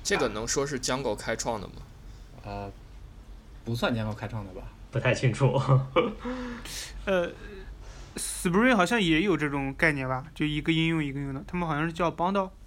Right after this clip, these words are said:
Speaker 2: 呃，我刚才，啊，对，前端的那个，其实前端比如说现在很多组件的这种概念，其实我是觉得有点类似的，就是它会把这种一套强相关的逻辑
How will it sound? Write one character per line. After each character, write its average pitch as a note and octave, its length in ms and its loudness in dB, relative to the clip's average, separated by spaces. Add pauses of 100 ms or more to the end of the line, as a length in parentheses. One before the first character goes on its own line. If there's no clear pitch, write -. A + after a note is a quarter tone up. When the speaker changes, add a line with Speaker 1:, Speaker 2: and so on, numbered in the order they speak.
(2000)
Speaker 2:
呃， A#2+ 380 -2 (220)
我 A#2+ 60 -8
刚 B2+ 140 2
才， B2 160 2 (220)
啊， B2+ 100 -4
对， A#2 240 0
前 - 220 -4
端 E3+ 180 6
的 E3+ 120 2
那 B2+ 120 4
个， A2 240 -4 (440)
其 - 120 -2
实 D#3 60 -2
前 C#3+ 180 0
端 F3+ 160 2
比 C3 80 0
如 A#2+ 60 2
说 B2+ 80 2
现 D3+ 160 -2
在 B2+ 180 2
很 A#2+ 220 -2
多 B2+ 100 2
组 A#2+ 240 -4
件 D#3 160 0
的 C3+ 80 2
这 A#2+ 60 2
种 A2+ 140 0
概 C3+ 160 2
念， F#2+ 200 -4 (380)
其 - 180 -6
实 B2 340 -2 (280)
我 A#2+ 220 -6
是 C3 60 0
觉 B2+ 120 0
得 C3+ 60 2
有 C#3 80 2
点 C3+ 120 4
类 B2+ 140 2
似 A#2+ 180 -6
的， A2+ 280 -6
就 B2 100 -4
是 A#2+ 80 -2
它 C#3+ 180 -2
会 C#3+ 80 2
把 F#2+ 240 -4
这 G#2+ 140 -8
种 F#2+ 240 -8 (1400)
一 B2 140 0
套 B2+ 240 2
强 B2 240 0
相 D3+ 160 0
关 E3+ 100 2
的 D#3+ 80 0
逻 A2 160 -2
辑 G2+ 300 -8